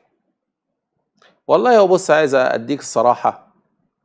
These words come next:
علماء الأمة كانوا يتساهلون في أحاديث الفضائل، كانوا يتساهلون في تصحيح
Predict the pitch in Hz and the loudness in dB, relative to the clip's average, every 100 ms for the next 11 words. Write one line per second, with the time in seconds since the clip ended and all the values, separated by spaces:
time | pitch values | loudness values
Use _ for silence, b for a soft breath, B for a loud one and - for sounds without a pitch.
0 | _ _ _ _ _ _ _ _ _ 131 | _ _ _ _ _ _ _ _ _ -4
1 | 151 190 220 165 165 185 180 135 151 151 | -2 0 -2 -4 -4 -2 -2 -2 -2 -4
2 | - 185 190 151 135 135 123 127 123 117 | 2 2 4 0 -2 -4 -4 -2 -2 -2
3 | 143 175 131 127 117 104 110 127 160 123 | -2 -4 -4 -2 -4 -2 -2 -2 -4 -6
4 | 104 101 92 - - _ _ _ _ _ | -4 -4 -4 -6 -16 _ _ _ _ _
5 | _ _ _ _ _ _ _ _ _ _ | _ _ _ _ _ _ _ _ _ _
6 | _ 151 170 143 113 117 117 113 110 127 | _ 2 2 2 0 -4 -4 -2 0 0
7 | 175 175 - _ _ _ - 135 135 123 | 0 -2 -10 _ _ _ -4 -2 0 -2
8 | - 170 160 - | -2 -4 -6 -12